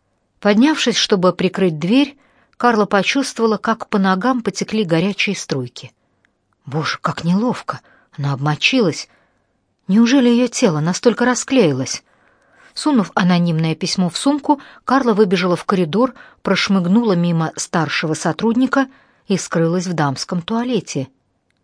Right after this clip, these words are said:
К ее ужасу там сушила руки одна из секретарш.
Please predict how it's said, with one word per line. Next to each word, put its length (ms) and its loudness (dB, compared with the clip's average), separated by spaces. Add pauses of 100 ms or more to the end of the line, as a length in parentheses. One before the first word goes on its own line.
(720)
К 80 -8
ее 400 2
ужасу 460 -2
там 240 0
сушила 480 0
руки 240 -2
одна 300 -2
из 60 -6
секретарш. 720 -8